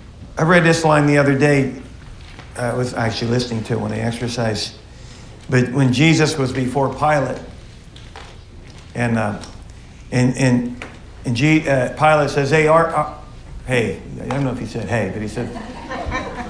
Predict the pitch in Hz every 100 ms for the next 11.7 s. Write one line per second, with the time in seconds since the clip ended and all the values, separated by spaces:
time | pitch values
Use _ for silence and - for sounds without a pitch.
0 | - - - - - - - - - -
1 | - - 202 185 127 - - - - 294
2 | - - - - - - - - - -
3 | - 180 202 196 214 220 202 196 202 220
4 | 214 196 156 208 220 214 - - - -
5 | - - - - - 156 151 165 131 180
6 | 185 170 - 139 131 - 135 131 - 151
7 | 135 - 143 135 120 113 143 135 - 98
8 | 104 - 135 120 - - - - - -
9 | - - 196 214 233 240 240 196 202 185
10 | 202 196 - 208 208 202 - 180 180 160
11 | 170 170 175 175 208 -